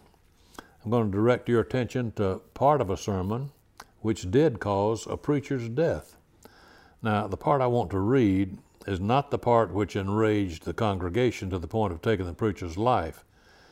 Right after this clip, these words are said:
but rather I'm reading from another part of that sermon. If you'd like to have a copy of that whole sermon, I can get it for you, or maybe you already have it. It's found in the book of Acts, chapter seven. The preacher is named Stephen,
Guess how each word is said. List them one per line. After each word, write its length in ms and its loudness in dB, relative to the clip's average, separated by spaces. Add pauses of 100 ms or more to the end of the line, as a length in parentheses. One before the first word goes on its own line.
(260)
but 180 -2
rather 680 2 (140)
I'm 220 0
reading 260 0
from 200 -6
another 260 2
part 260 0
of 80 -4
that 180 -2
sermon. 400 -6 (1120)
If 140 -2
you'd 160 6
like 160 4
to 80 0
have 140 4
a 80 0
copy 360 0
of 100 2
that 160 4
whole 220 4
sermon, 440 -2
I 100 0
can 140 -4
get 160 4
it 100 -4
for 240 -2
you, 180 -6 (320)
or 220 2
maybe 240 0
you 100 2
already 240 2
have 260 0
it. 140 -8 (360)
It's 120 -20
found 220 0
in 100 2
the 60 2
book 220 2
of 100 2
Acts, 340 2
chapter 380 -2
seven. 500 -2 (920)
The 60 -6
preacher 400 4
is 100 2
named 460 -2
Stephen, 680 -2